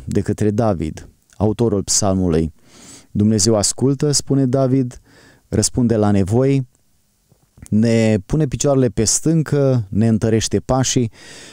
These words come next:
Dumnezeu este îndurător și bun, este ajutor, izbăvitor și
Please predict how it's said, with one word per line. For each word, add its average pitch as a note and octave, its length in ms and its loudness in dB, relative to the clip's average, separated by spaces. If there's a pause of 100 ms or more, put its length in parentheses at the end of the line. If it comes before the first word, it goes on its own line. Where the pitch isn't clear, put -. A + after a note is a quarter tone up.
(180)
Dumnezeu C#3 400 2
este D3 260 0
îndurător C3 760 0 (320)
și - 220 -2
bun, C3 500 0
este G#2 560 0
ajutor, D3 840 -2
izbăvitor G#2 840 0 (640)
și A#2+ 540 0